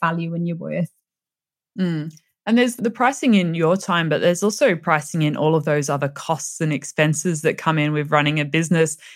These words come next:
Speaker 2: including thinking about paying tax and all those fun things that we might not think about up front. So what are some of the,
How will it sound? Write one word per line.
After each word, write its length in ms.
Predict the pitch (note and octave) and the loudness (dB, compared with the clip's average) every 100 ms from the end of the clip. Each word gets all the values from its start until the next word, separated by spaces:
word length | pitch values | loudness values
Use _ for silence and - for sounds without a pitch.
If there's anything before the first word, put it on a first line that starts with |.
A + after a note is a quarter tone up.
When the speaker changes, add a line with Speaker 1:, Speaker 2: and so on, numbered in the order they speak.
| _ | _
Speaker 2:
including 420 | F#3 F3+ C4 B3+ | -2 2 4 4
thinking 380 | G#3+ A#3+ A3 A3 | 4 4 4 2
about 300 | G#3 A3 A3+ | 2 2 2
paying 280 | G3 G3+ A3+ | 2 2 2
tax 600 | D#4 F4+ - - - - _ _ _ D3 | 2 2 2 -2 -12 -14 _ _ _ -2
and 140 | F#3 | 2
all 80 | G3+ | 4
those 240 | A#3+ G#3 | 4 2
fun 300 | - F3 F3+ | 0 0 0
things 340 | G3 E3+ E3 D#3 | 0 0 -2 -2
that 180 | E3+ - _ | -2 -2 _
we 140 | F3+ | 0
might 220 | F#3 G#3+ B3+ | 2 2 2
not 180 | - | 0
think 160 | G3+ F#3+ | 2 2
about 240 | F#3+ E3 | 2 2
up 180 | D#3+ - | 2 -2
front. 400 | - F#3+ F3 F#3 | -2 -2 0 -4
So 260 | - G3+ G3 - _ _ _ _ _ | 0 2 2 -2 _ _ _ _ _
what 180 | G3+ F4 | 0 2
are 80 | B4+ | 2
some 160 | - B3 | 2 2
of 60 | |
the, 240 | G3+ F3 | 4 0